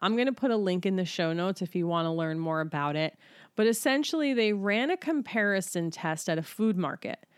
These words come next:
They alternated between offering twenty-four different varieties of jam and six different varieties.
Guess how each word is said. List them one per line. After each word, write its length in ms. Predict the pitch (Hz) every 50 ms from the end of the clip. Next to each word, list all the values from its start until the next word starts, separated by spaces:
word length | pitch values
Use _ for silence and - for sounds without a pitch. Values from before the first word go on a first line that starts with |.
| _ _ - - - _ _
They 160 | 202 202 - - -
alternated 800 | 202 220 240 240 - 330 311 294 269 247 233 233 226 220 208
between 480 | 202 214 208 - - - 214 190 190 175
offering 680 | - 175 180 180 160 - - 175 170 165 160 160 156 - _
twenty-four 760 | - - - - 160 160 175 202 226 214 - 285 277 285 269
different 420 | 262 294 262 285 294 277 208 233
varieties 600 | 262 269 277 277 269 269 269 277 277 285 285 269
of 160 | 277 285 262
jam 480 | 262 - 294 294 302 320 339 359 349 311 - _ _ _ _
and 360 | 196 190 190 202 208 214 208
six 560 | - - - - 320 311 - - - - - - _ 170
different 400 | - 180 175 - - 165 151 - -
varieties. 840 | 165 165 160 156 151 143 143 - - - - - - - - - -